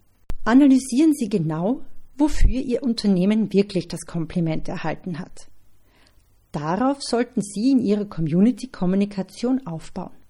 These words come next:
Denn dort, wo ein Begeisterter zu finden ist,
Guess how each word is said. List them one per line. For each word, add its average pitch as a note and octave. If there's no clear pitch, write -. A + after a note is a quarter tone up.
Denn E3
dort, G#3+
wo E3
ein B3+
Begeisterter E3+
zu G#3
finden A3+
ist, C#4